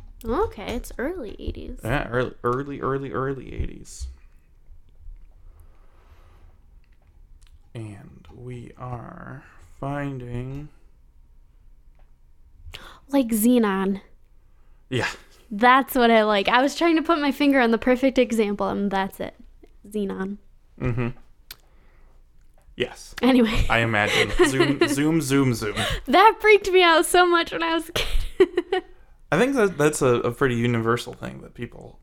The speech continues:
Speaker 1: Really?
Speaker 2: I, I, I remember seeing something on the internet that everyone was like, "Nightmare fuel," or
Speaker 1: I
Speaker 2: something.
Speaker 1: seriously had a nightmare after hearing that. I think I was home alone and I watched Xenon. All the lights were off, and then they said, "Zoom, zoom," and I was like,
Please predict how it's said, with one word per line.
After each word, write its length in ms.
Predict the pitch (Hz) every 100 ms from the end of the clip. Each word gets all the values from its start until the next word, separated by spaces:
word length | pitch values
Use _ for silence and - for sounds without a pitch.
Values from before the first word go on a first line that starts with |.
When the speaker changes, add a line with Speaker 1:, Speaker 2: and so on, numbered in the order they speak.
| -
Speaker 1:
Really? 420 | 233 254 302 427
Speaker 2:
I, 240 | - 320 - 110
I, 60 | - -
I 60 |
remember 420 | 151 190 196 196 196
seeing 240 | 175 175
something 260 | 170 156 139
on 80 |
the 100 | 131
internet 360 | 117 120 107 113
that 200 | 120 - _
everyone 300 | 127 120 113
was 120 | 113 -
like, 220 | 120 -
"Nightmare 420 | 135 196 185 180
fuel," 380 | - 202 165 -
or 60 | -
Speaker 1:
I 20 | - 269
Speaker 2:
something. 0 | 262
Speaker 1:
seriously 340 | 285 269 269
had 220 | 240 240 214
a 80 |
nightmare 440 | 220 208 190 202 190
after 440 | 196 - 214 202
hearing 400 | 196 233 226 226
that. 320 | 233 254 277 -
I 100 | 226
think 340 | 233 - 277 320
I 80 | 294
was 120 | 262
home 180 | 262 262
alone 340 | 254 214 208
and 120 | 202
I 80 | 202
watched 280 | 202 214 -
Xenon. 380 | 208 196 185 190 - - -
All 180 | - 208
the 80 | 233
lights 340 | 233 214 -
were 100 | 208
off, 400 | 190 196 202 - - - -
and 220 | - 214 214
then 180 | 208
they 140 | 202 196
said, 240 | 202 202
"Zoom, 440 | 208 226 240 240 262
zoom," 240 | 294 302
and 120 | 285
I 60 | 311
was 80 |
like, 100 | 392